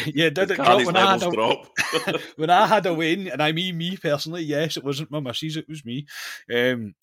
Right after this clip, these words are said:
Speaker 1: yeah, just a bizarre comment. I just thought, "Stop talking." Do you know what I mean? <laughs> I was like, "Stop talking now." I d-, I, I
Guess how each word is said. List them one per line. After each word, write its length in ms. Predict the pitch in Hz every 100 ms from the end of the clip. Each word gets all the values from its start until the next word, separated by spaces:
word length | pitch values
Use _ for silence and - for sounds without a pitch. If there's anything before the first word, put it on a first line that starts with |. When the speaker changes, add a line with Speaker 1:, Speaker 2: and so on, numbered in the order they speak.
| -
Speaker 1:
yeah, 220 | 151 147
just 240 | 147 147 165
a 60 |
bizarre 600 | 139 110 113 143 135 101 - _
comment. 380 | 117 123 135 101 -
I 80 | 117
just 240 | 147 143
thought, 240 | 135 135 131 _ _ -
"Stop 340 | - 143 143
talking." 360 | - 135 - 160
Do 60 | -
you 60 | 139
know 60 |
what 120 | 127
I 40 | 143
mean? 20 |
<laughs> 40 |
I 40 | -
was 80 | -
like, 160 | 160 -
"Stop 360 | - 180 180 -
talking 420 | 143 156 185 147
now." 200 | - 151 165 147 - - -
I 80 | 123
d-, 120 | 123
I, 120 |
I 40 | 131